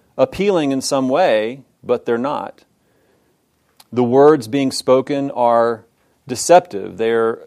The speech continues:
they're covered, they're covering over wicked intent or wicked heart is what Proverbs is saying. And of course, in verse twenty-five,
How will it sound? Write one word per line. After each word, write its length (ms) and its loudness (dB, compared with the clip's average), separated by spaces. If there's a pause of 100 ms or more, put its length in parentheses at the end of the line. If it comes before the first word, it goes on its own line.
(140)
they're 400 -4
covered, 580 0
they're 160 0
covering 500 -2
over 340 -2
wicked 300 -8
intent 460 -8
or 160 0
wicked 320 -6
heart 340 0
is 140 -14
what 280 -10 (440)
Proverbs 360 -2
is 80 -16
saying. 460 -10 (880)
And 80 -2
of 60 -6
course, 220 4
in 80 -4
verse 200 -4
twenty-five, 720 2